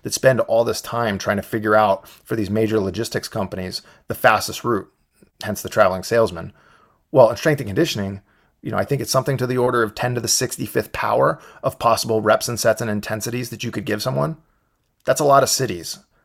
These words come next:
right? And now exercises. And that's why I just laugh when, "What's the best?" And, and any good coach is gonna tell you, "Well, it depends. What's the context? And what are we trying to do? Do you care if you get there tomorrow,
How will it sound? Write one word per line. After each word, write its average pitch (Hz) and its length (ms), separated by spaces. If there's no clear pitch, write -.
right? 110 220
And 113 100
now 117 160
exercises. 90 720
And 123 100
that's 135 160
why 120 200
I 123 100
just 139 200
laugh 117 300
when, 95 180
"What's 123 260
the 107 240
best?" 92 500
And, 107 300
and 113 120
any 120 260
good 120 200
coach 117 280
is 98 80
gonna 98 160
tell 101 220
you, 98 80
"Well, 95 140
it - 60
depends. 127 540
What's 113 220
the 101 60
context? 127 680
And 107 140
what 123 120
are 135 40
we 139 120
trying 110 220
to 101 80
do? 92 380
Do 117 80
you 139 100
care 147 300
if 151 100
you 135 80
get 127 220
there 127 160
tomorrow, 120 540